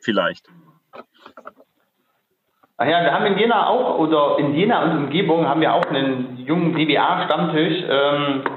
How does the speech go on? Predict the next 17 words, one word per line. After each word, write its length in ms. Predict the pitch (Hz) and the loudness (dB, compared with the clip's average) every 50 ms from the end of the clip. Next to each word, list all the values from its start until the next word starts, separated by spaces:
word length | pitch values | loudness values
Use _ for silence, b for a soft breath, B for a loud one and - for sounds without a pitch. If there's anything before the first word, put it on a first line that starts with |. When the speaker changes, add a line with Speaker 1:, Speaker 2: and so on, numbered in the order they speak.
| - - | -4 -4
Speaker 2:
dieses 340 | 180 208 196 196 - - - | -2 0 0 0 0 0 0
Jahr 800 | 160 160 165 170 175 175 175 175 175 170 170 - - - - - - - - - - - | 2 2 2 2 2 2 2 0 0 -2 -4 -6 -10 -12 -12 -12 -12 -12 -12 -8 -6 -2
haben 160 | 127 156 170 | -2 0 0
wir 60 | 156 151 | 0 2
uns 80 | 156 | 2
einmal 400 | - - 160 170 170 165 156 156 | 0 0 2 2 0 0 0 0
getroffen, 640 | 156 156 - 151 170 180 170 165 165 175 170 - - | 0 0 0 0 2 2 2 2 2 0 0 -2 -4
im 120 | 127 123 - | -6 -4 -2
Februar 540 | - 165 165 160 139 139 147 156 160 160 156 | -2 0 0 2 2 2 2 2 0 -2 -4
zum 140 | 139 131 127 | -6 -6 -4
Glück 220 | 131 151 160 160 | -2 -2 -2 0
noch. 440 | 139 135 147 175 175 - - - - - - - - | 0 0 0 0 0 -2 -6 -10 -14 -20 -20 -8 -4
<laughs> 100 | - 175 - - - B B B B B B B B B B B | -2 -2 -2 -2 -6 B B B B B B B B B B B
Ansonsten 580 | - 135 135 135 147 165 170 - - - 151 139 | -2 0 2 2 2 2 2 0 -2 -2 0 0
war 340 | 143 139 143 151 - - 151 | 2 2 2 2 0 0 -2
es 40 | |
Corona-bedingt, 1000 | 156 147 131 151 165 160 151 143 147 143 139 139 135 139 135 139 139 135 131 135 | 0 0 2 2 2 2 2 2 2 0 2 2 2 0 2 2 0 0 -2 -4